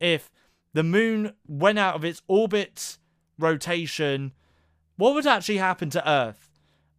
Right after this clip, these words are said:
And, well, we basically got an idea of that. Obviously, you know, you saw the waves literally, like, gravity just started taking the sea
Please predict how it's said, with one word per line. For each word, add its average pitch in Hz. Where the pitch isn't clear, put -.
And, 175
well, 196
we 208
basically 208
got 170
an 165
idea 151
of 120
that. 120
Obviously, 156
you 170
know, 143
you 143
saw 196
the 160
waves 165
literally, 151
like, 180
gravity 190
just 156
started 196
taking 143
the 147
sea 143